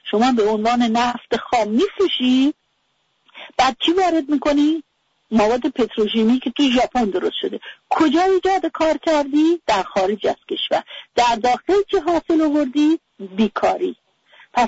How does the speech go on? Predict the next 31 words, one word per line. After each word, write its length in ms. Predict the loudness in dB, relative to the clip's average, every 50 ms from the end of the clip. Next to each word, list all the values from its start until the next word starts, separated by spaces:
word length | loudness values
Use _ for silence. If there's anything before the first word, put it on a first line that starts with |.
| 0 0
بنابراین 720 | 0 0 2 2 0 0 0 -2 -2 -2 0 0 0 0 2 2
این 200 | 2 2 2 0
بودجه 540 | 0 -2 -2 -2 -2 0 0 2 2 0 -2 -4
اعدادش، 1080 | -4 -2 -2 0 -2 -2 -2 -2 0 0 0 0 0 0 -2 -2 -4 -4 -6 -8 -10 -14 _ _ _ _ _ _ _ _ _ _
همین 300 | -2 0 2 2 2 2
که 140 | 0 -2
تو 140 | -2 0 0
می‌خوای 440 | 0 0 0 0 0 0 0 0 -2 -6 _ _ _ _ _ _ -8
هوس 360 | -4 -2 0 0 0 -2 -4 -6 _ -6
می‌کنی 380 | -6 -2 0 0 0 0 0
که 140 | -2 -4 -4
دو 200 | -2 -2 -2 0
میلیون 440 | 0 0 -2 -2 0 0 0 0 0
و 140 | -2 -4 -6 -10 _ _ _ _ _ _ -4
دویست 480 | 0 2 2 2 2 0 0 0 0 0
هزار 320 | 0 2 2 0 0 -2 -2
بشکه 400 | -4 -4 -4 -4 -4 -4 -2 -2
نفت 400 | -2 -2 -2 -4 -4 -6 -10 -10
خام 520 | -8 -6 -2 0 0 0 0 0 -2 -4 -4 -2
صادر 400 | 0 0 0 0 2 0 0 0
بکنی، 680 | 0 -2 -4 -4 -4 -4 -4 -2 0 2 2 2 2 2 0 -2 -4 _ _ -20 -20 -14 _ -2
یعنی 340 | 0 2 2 2 2 2 2
نیروهای، 640 | 2 2 2 2 0 0 0 -2 -2 -2 -2 -4 -4 -2 -2
ثروت‌های 600 | 0 0 0 -2 -4 -4 -4 -2 -2 0 0 0
ملی 380 | 0 0 0 0 0 0 0
ایران، 340 | 0 2 0 0 0 0 -2
نیروهای 460 | -2 0 0 0 0 0 -2 0 0
محرکه 600 | 0 0 0 0 0 -2 -2 -2 -4 -4 -2 -2
رو 140 | 0 0 0
می‌فرستی 460 | 0 -2 -4 -4 -4 -6 -4 -2 -4
خارج، 640 | -6 -2 0 0 0 2 2 0 0 2 0 0 -2